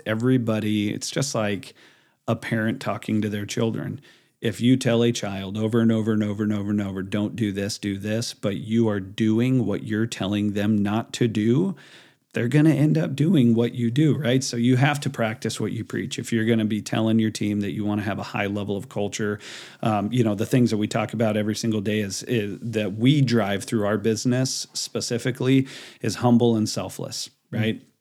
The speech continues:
Speaker 1: If you were to boil down anything in the world that's gonna kinda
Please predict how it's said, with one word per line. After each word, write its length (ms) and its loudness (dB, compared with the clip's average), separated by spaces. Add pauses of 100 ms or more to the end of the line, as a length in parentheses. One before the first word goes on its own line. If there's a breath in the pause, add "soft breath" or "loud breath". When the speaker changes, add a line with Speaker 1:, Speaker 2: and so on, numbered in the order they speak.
(520)
Speaker 1:
If 180 0
you 100 10
were 80 8
to 60 6
boil 320 4
down 360 2
anything 480 4
in 80 6
the 80 4
world 440 0
that's 300 -4
gonna 280 -2
kinda 360 -4